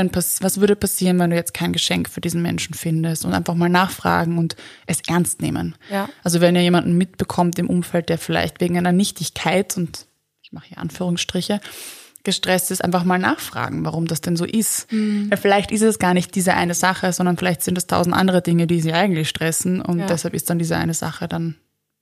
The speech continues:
Speaker 1: doppelt so stressig. Ähm, das ist ja eigentlich immer so, oder?
Speaker 2: Ja.
Speaker 1: Also oft ist es ja nicht so, dass man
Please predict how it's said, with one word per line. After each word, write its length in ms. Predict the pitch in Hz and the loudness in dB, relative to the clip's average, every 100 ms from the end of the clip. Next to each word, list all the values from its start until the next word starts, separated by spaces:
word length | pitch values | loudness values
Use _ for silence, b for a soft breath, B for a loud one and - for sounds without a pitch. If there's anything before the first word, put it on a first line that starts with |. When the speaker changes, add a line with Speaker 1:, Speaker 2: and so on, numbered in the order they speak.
| _ - | _ -8
Speaker 1:
doppelt 300 | 165 160 - | -4 -2 -4
so 80 | - | -8
stressig. 540 | - 160 - 170 - B B B B B B B B B - | -8 -6 -6 -6 -10 B B B B B B B B B -2
Ähm, 500 | 175 170 165 165 165 - - | 2 4 2 0 -4 -14 -4
das 120 | 165 | 0
ist 140 | 165 165 | 2 0
ja 120 | 156 - | -2 -2
eigentlich 360 | 160 160 - | 0 0 -2
immer 240 | 185 175 165 | 0 2 2
so, 140 | 151 | 0
oder? 400 | 151 - 190 208 | -2 0 2 2
Speaker 2:
Ja. 120 | 196 180 | 2 2
Speaker 1:
Also 200 | 180 170 | 4 2
oft 180 | - | 2
ist 100 | 180 | 0
es 120 | 170 170 | 0 2
ja 60 | |
nicht 260 | 175 165 - | 2 0 0
so, 80 | 170 | 0
dass 160 | 165 | 2
man 360 | 170 170 165 | 2 0 0